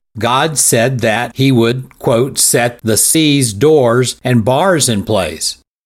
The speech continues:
God said to the sea, quote, "This far you may come and no farther," unquote. God put limits on his physical creation, and we can see that all around us. Well, God also put limits on human behavior,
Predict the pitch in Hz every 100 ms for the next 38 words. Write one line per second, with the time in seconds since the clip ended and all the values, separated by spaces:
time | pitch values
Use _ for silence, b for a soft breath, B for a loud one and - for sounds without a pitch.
0 | _ 117 113 127 131 - 139 131 139 135
1 | - 185 202 104 - 127 107 101 _ _
2 | - 110 185 - - 170 170 165 147 147
3 | 139 131 - 165 139 131 135 135 117 107
4 | 117 135 135 - 127 110 90 95 92 -
5 | _ _ 123 101 92 98 85 - _ _
6 | _ _ _ _ 101 107 151 196 190 190
7 | 131 143 160 160 147 127 139 135 131 -
8 | 175 165 147 - 135 - 143 131 120 120
9 | - 87 - _ _ 135 185 185 139 180
10 | 151 135 135 127 113 117 117 85 80 -
11 | _ _ - 165 143 175 170 - 160 180
12 | - 175 - 160 131 147 160 123 110 -
13 | - 120 135 117 147 139 123 117 110 131
14 | 123 95 82